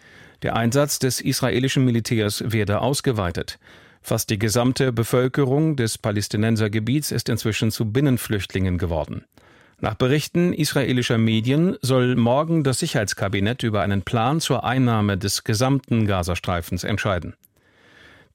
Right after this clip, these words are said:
Der Nahostwissenschaftler von der Hebräischen Universität Jerusalem,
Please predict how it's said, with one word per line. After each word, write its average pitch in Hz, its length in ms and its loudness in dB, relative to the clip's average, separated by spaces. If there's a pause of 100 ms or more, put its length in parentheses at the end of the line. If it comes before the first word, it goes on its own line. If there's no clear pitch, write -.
(140)
Der 131 260 4
Nahostwissenschaftler 151 1120 2
von 127 300 0
der 107 300 2
Hebräischen 113 680 0
Universität 107 680 0
Jerusalem, 117 720 0